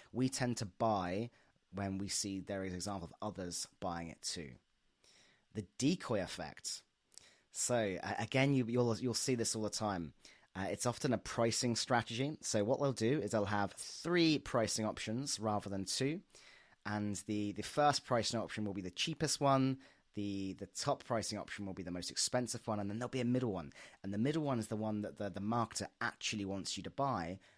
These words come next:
but by presenting these, these options for you, uh, they, they steer you towards choosing that option. Scarcity.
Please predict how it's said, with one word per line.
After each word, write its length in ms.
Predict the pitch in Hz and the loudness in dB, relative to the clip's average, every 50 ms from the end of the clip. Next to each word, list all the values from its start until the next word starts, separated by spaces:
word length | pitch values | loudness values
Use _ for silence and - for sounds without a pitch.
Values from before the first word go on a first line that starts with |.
| _ _ - | _ _ -6
but 160 | 117 104 - | -6 -4 -2
by 300 | - 107 104 101 101 95 | 0 0 2 2 0 -2
presenting 640 | - - 107 95 107 127 135 131 131 123 113 110 101 | -2 -4 -4 -2 0 0 0 0 0 -2 -2 -2 -2
these, 240 | 104 104 98 87 | -2 -2 -4 -4
these 220 | - - 101 92 - - | -6 -6 -6 -4 -2 0
options 480 | 139 135 - - - 113 107 98 - | 0 0 0 -2 -4 -2 -2 -2 -4
for 240 | - - 101 92 87 | -4 -4 -4 -4 -4
you, 280 | 85 85 87 92 107 110 _ _ _ _ _ _ _ _ _ - | -4 -4 -6 -6 -8 -10 _ _ _ _ _ _ _ _ _ -12
uh, 200 | 90 90 90 87 87 - | -10 -8 -6 -8 -8 -8
they, 140 | - 95 95 | -8 -8 -6
they 140 | - 98 95 | -6 -6 -6
steer 400 | - - - - - 123 110 110 | -4 -6 -6 -4 -2 -2 -2 0
you 140 | 101 101 | -2 -4
towards 420 | 98 - - - 98 92 90 - - | -6 -6 -6 -6 -6 -6 -6 -6 -6
choosing 540 | - - - 107 104 92 87 87 82 80 80 | -6 -6 -4 -4 -4 -6 -6 -8 -8 -10 -10
that 120 | - 87 85 | -10 -8 -8
option. 440 | 82 - - - - - 58 53 - _ _ _ _ _ _ _ _ _ _ _ _ _ _ _ - - - _ _ _ _ _ _ _ _ _ _ _ _ _ _ _ _ _ _ _ _ _ _ _ _ _ _ _ - | -8 -10 -10 -12 -12 -12 -14 -16 -20 _ _ _ _ _ _ _ _ _ _ _ _ _ _ _ -20 -20 -20 _ _ _ _ _ _ _ _ _ _ _ _ _ _ _ _ _ _ _ _ _ _ _ _ _ _ _ -4
Scarcity. 920 | - - - - - 131 131 147 151 - - 139 - - 120 98 85 73 | 0 0 2 2 4 6 6 6 6 4 2 -2 0 0 0 0 0 -4